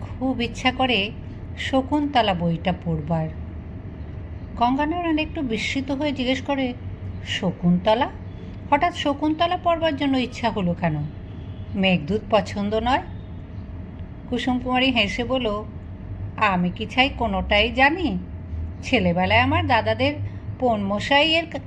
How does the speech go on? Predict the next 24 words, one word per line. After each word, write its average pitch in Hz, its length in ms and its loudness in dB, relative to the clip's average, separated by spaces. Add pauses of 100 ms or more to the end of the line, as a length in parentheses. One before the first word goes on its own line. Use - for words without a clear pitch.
(140)
মুখে 294 300 2
শকুন্তলার 240 680 2
গল্পটা 254 540 2
শুনেছিলুম, 185 720 0 (680)
তাও 175 360 2 (100)
পুরোটা 208 380 2
নয়। 165 280 2 (580)
সেই 208 300 2
গল্পটা 254 480 2
জানতে 196 440 2
ইচ্ছে 185 260 -4
করে। 156 340 -2 (840)
মেঘদূতের 269 580 2
তো 311 80 4
আমি 311 180 4
নামই 240 560 2
জানি 277 280 4
না।" 277 200 0 (1600)
একটু 254 280 2
থেমে 226 320 0
থেকে 233 460 2
গঙ্গানারায়ণ 190 720 2
বলল, 202 320 -2 (960)
"তবু 185 340 2